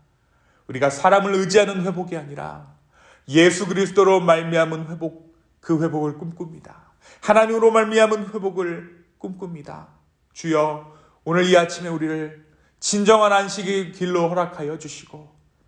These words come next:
다시 한번 예수 그리스도의 복음으로 우리의 삶을 피할 때에 성령 하나님, 우리의 마음을 붙잡아 주시고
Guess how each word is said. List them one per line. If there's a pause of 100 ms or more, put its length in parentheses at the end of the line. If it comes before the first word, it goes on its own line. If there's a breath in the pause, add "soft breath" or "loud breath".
(220)
다시
한번 (260 loud breath)
예수
그리스도의
복음으로
우리의
삶을
피할
때에 (400)
성령
하나님,
우리의
마음을
붙잡아
주시고